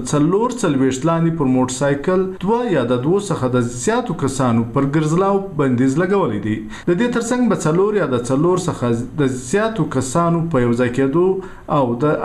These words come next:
عادي وګړو لپاره وسله د ځان سره پر ګرځولو هم تر یوې میاشتې پورې بندیز وي. د دې خبرې پخلی د بلوچستان د حکومت ویاند ښاغلي انوار کاکړ و مشال ریډیو ته څه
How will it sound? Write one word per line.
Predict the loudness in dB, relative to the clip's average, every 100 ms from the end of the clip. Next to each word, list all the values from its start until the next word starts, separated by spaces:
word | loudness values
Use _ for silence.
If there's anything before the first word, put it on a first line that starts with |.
| -2
عادي | -2 0 2
وګړو | 2 2 2 2 2
لپاره | 2 2 2 0 0
وسله | -2 0 0 0 0 0
د | 0 2
ځان | 0 2 2
سره | 0 0 0
پر | 0 2
ګرځولو | 2 2 2 2 0 2
هم | 2 0 0
تر | 2
یوې | 4 2
میاشتې | 2 0 -4 0
پورې | 0 2
بندیز | 0 2 0 0
وي. | -2 -2 -8 -8 -2
د | 0
دې | 0
خبرې | 0 0 0 0
پخلی | 0 0 2
د | 2
بلوچستان | 0 0 0 0 0
د | 0
حکومت | 0 0 0 0
ویاند | 0 0 0
ښاغلي | 0 2 2 2 -2 -2 0
انوار | 2 2 0 0
کاکړ | -2 0 0 2
و | 2 2 0
مشال | 0 0 0 2
ریډیو | 0 2 0 0
ته | -2
څه | -2